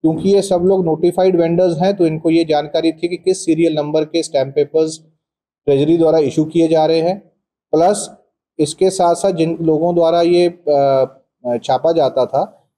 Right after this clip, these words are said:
उनकी पढ़ाई इस प्रकार से, उनके द्वारा इस तरह के course भी किए गए हैं, जिसके माध्यम से उनके द्वारा जो ओरिजिनल stamp papers के security features होते हैं, उनको कैसे fake stamp paper में,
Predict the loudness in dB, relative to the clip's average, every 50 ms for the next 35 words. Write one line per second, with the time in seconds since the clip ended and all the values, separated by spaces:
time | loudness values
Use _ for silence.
0 | _ _ _ _ _ _ _ -4 -2 -2 -2 -2 -2 0 0 0 0 0 -2 -2
1 | 0 0 2 2 2 2 0 0 -2 -4 -4 -2 0 0 0 0 -2 -2 -2 0
2 | 0 0 0 0 0 0 2 2 2 0 -2 -2 -2 -4 -2 -2 -6 -6 -2 0
3 | 0 0 0 0 -2 -4 -4 -4 -2 0 0 2 2 2 2 0 0 0 -2 -4
4 | -4 -4 -4 -4 -4 -2 -4 -2 0 0 -2 -2 -2 -6 -8 -6 -6 -6 -4 -2
5 | -2 -2 -4 -4 -4 -4 -2 0 0 0 2 0 0 0 0 0 0 0 0 -2
6 | 0 0 -2 -2 -2 -2 -2 -4 -2 -2 -2 -2 -2 -2 -4 -4 -4 -4 -6 -4
7 | -4 -4 -2 -2 -2 0 0 0 -2 -2 -2 -4 -2 -2 -2 -2 0 -2 -2 -2
8 | -2 -4 -2 -4 -8 -10 _ _ _ _ _ _ _ _ _ _ -2 -2 0 0
9 | 0 0 0 0 0 0 0 0 0 0 2 2 2 2 0 0 0 0 0 0
10 | 0 0 0 0 0 0 0 0 0 0 -2 -2 -2 0 -2 -2 -2 -2 -4 -6